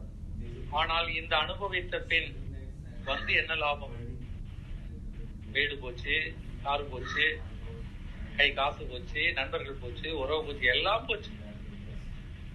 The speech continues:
பொண்டாட்டி மட்டும் இருக்கிறா, நல்ல காலம் பிள்ளையே இல்ல அவங்களுக்கு. அவ மட்டும் நிக்கிறானா எங்க போறதுன்ட்டு. இப்பொழுதுதான் இவனுக்கு வாழ்க்கையினுடைய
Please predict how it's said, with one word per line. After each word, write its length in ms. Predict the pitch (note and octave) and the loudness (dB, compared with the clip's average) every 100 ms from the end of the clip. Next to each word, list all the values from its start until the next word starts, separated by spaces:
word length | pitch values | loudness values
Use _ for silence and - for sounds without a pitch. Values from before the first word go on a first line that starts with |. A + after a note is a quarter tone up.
| - - - | -8 -6 -4
பொண்டாட்டி 440 | C3+ D3 D3 C#3 | 4 4 4 2
மட்டும் 300 | C3+ C3+ C3+ | 2 0 -2
இருக்கிறா, 300 | C3 D3+ B2 B2 - - - - - - - - - - - - | -2 -2 -2 -4 -6 -6 -4 -6 -6 -6 -6 -4 -4 -6 -6 0
நல்ல 260 | C3+ C#3 | 4 6
காலம் 320 | C3+ C#3 D3+ - | 6 2 2 0
பிள்ளையே 360 | C3+ C#3 C#3 | 4 6 8
இல்ல 200 | D3 C3+ | 6 4
அவங்களுக்கு. 380 | B2 - - - - - - - - - - - - - - - - - - - - - - - - - - - | 2 0 -4 -4 -4 -4 -4 -6 -6 -6 -8 -6 -6 -6 -4 -6 -4 -8 -8 -6 -6 -6 -6 -6 -6 -6 -4 0
அவ 220 | D3 E3+ | 4 4
மட்டும் 260 | F#3 G#3 C4+ | 4 0 2
நிக்கிறானா 420 | G#3 G3+ E3+ E3 | 2 4 6 6
எங்க 180 | D#3 F3 | 4 2
போறதுன்ட்டு. 600 | E3 E3 D#3+ D#3+ - - D3 - - - - - - - - - - - - - - - | 2 2 2 -2 -4 -8 -8 -6 -6 -4 -4 -4 -6 -6 -6 -6 -6 -6 -6 -4 -4 -4
இப்பொழுதுதான் 500 | - E3 D#3+ E3 F3+ | -2 2 4 4 2
இவனுக்கு 720 | E3 C#3+ C#3 C#3 C#3+ G#3 - - - - - - - - - - - - | 0 0 -2 4 6 6 2 -6 -8 -8 -8 -8 -6 -6 -6 -6 -4 4
வாழ்க்கையினுடைய 960 | D3 F#3+ - E3+ D#3+ D3 C3+ C3 A#2+ | 4 4 4 4 4 2 6 6 4